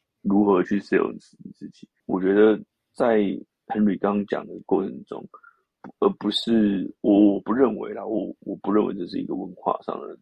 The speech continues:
冲突，甚至是差异，纯粹是你在哪个阶段，你要怎么去做。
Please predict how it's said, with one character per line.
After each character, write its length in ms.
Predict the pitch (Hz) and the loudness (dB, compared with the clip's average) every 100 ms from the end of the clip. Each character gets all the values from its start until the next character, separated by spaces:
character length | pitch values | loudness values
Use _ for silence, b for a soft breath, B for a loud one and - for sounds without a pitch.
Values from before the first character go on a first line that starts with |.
| _ | _
冲 240 | - 98 | -10 -10
突， 180 | - - - | -12 -16 -10
甚 140 | - - | -10 -10
至 120 | - - | -20 -20
是 120 | - | -16
差 220 | - - - | -8 -8 -8
异， 120 | - - _ b b b b _ | -16 -20 _ b b b b _
纯 180 | - 92 | -6 2
粹 200 | 101 98 | 2 2
是 180 | 98 92 | 0 -2
你 340 | - 101 - - | -4 -6 -6 -10
在 140 | - 104 | 0 0
哪 160 | 95 - | 0 -6
个 100 | 87 | -10
阶 220 | 90 82 92 | -8 -10 -6
段， 220 | 104 90 _ _ _ _ _ | -6 -8 _ _ _ _ _
你 100 | - | -6
要 140 | 82 82 | -4 -4
怎 100 | 76 | -6
么 80 | |
去 180 | - - - | -8 -12 -10
做。 240 | - - | -10 -10